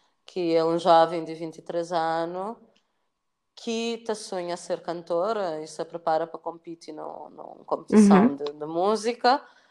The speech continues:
Speaker 1: E enquanto ele enfrenta esse, esse problema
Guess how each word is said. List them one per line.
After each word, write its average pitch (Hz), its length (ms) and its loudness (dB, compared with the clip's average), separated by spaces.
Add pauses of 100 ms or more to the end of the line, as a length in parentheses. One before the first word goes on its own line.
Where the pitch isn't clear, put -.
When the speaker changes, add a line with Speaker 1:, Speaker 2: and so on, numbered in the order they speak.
(380)
Speaker 1:
E 226 640 0
enquanto 220 440 4
ele 226 320 -6
enfrenta 214 720 -8
esse, - 260 -12 (220)
esse 180 240 -14
problema 185 760 -2